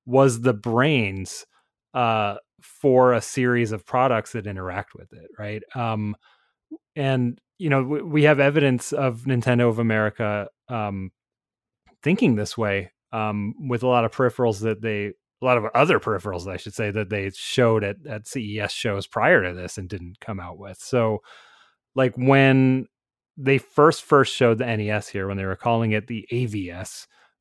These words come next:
um, they had a computer keyboard for programming your own games.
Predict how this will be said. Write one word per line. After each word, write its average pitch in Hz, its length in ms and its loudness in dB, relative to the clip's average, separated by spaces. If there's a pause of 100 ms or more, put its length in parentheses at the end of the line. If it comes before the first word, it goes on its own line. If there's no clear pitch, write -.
um, 104 520 -2 (600)
they 131 100 0
had 127 160 4
a 110 40 0
computer 135 520 4
keyboard 135 640 0
for - 80 -16
programming 101 500 -2
your 90 140 -6
own 85 100 -10
games. 123 440 -2